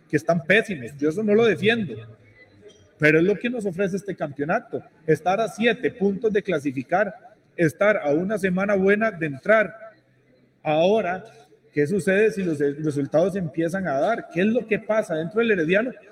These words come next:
Y si hay una estructura como la que tiene Jafet Soto en la gerencia deportiva, ¿cuáles son los lineamientos que se tiene que cumplir? Porque para mí debe haber un esquema.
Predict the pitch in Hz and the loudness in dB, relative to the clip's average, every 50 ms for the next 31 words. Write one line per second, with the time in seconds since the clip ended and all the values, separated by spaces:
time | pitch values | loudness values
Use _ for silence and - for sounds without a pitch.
0 | - _ _ _ - - 214 240 254 214 - - 220 269 277 233 170 - - - | -20 _ _ _ -14 0 4 4 4 4 2 0 2 2 2 2 0 -4 -10 -20
1 | - _ _ _ _ _ - _ _ - 151 170 190 220 254 220 - - 254 247 | -20 _ _ _ _ _ -20 _ _ -2 0 2 2 2 0 -4 -4 -4 -6 -6
2 | 185 - - 247 247 226 196 - - 156 147 143 139 139 135 139 - 170 190 202 | -6 -4 -2 0 2 2 0 0 -2 -6 -4 -2 -2 -2 -2 -2 -2 0 0 2
3 | 190 214 190 202 220 214 - - 254 240 - - 165 147 143 131 135 135 147 156 | 2 2 2 2 0 0 0 0 0 0 0 -2 -8 -6 -6 0 2 2 2 2
4 | 165 147 180 208 214 214 - 233 220 208 220 - 233 214 170 175 208 240 - - | 2 0 0 0 0 0 2 0 -2 -2 0 -2 0 2 4 2 2 0 -4 -14
5 | - _ _ _ _ _ - - - - 151 156 165 196 240 208 - 214 220 254 | -20 _ _ _ _ _ -20 -20 -8 -2 2 2 2 2 0 -2 -2 -2 -2 0
6 | 269 254 247 247 226 196 175 156 139 139 139 156 165 190 240 269 - 269 185 - | 0 0 0 2 2 0 0 -2 -4 -4 -4 -2 -2 -2 -2 -2 -4 -8 -6 -4
7 | 190 156 160 147 - 170 175 190 196 214 196 - 160 135 - 214 247 226 180 165 | -2 -2 -2 -2 -2 0 0 0 0 0 -2 -2 -2 0 2 2 2 2 0 -4
8 | - 151 147 - 151 147 143 139 139 147 165 180 185 196 220 262 262 254 247 226 | -4 -4 -4 -2 -2 -4 -2 -4 -6 -4 -2 0 2 2 2 2 0 0 0 0
9 | 247 302 277 190 160 - - - 196 214 226 285 | -2 -2 -6 -10 -10 -12 -2 0 2 2 2 0